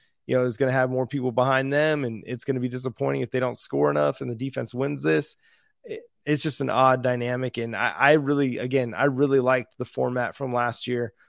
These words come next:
where they went up against each other. But again, your point is valid. You're gonna get better reps, you know, with Walter Rouse going up against Rondo Bothroyd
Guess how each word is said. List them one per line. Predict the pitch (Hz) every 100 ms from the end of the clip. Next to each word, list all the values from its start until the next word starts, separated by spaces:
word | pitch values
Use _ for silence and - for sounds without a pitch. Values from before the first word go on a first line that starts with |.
| _
where | - 127 123 123 - _ _
they | 123 117 127 139 147 123
went | 120 147
up | 160
against | 165 208 -
each | 131
other. | 123 104 101 _ _ _ _ -
But | 131
again, | 135 131 127 - _
your | 127 139
point | 135 165 165
is | 156 175
valid. | 127 170 151 131 131 123 _
You're | 123 139
gonna | 139
get | 135 135 120
better | 135 147 135
reps, | 139 139 - - - _ _ _ -
you | 120 - 131
know, | 123
with | 123 117 - 247 _ _ _ _ 135
Walter | 143 147 151
Rouse | 127 139 139 139 -
going | 123 135 135
up | 131
against | 131 127 120
Rondo | 135 135
Bothroyd | 120 131 131 127 127 123 120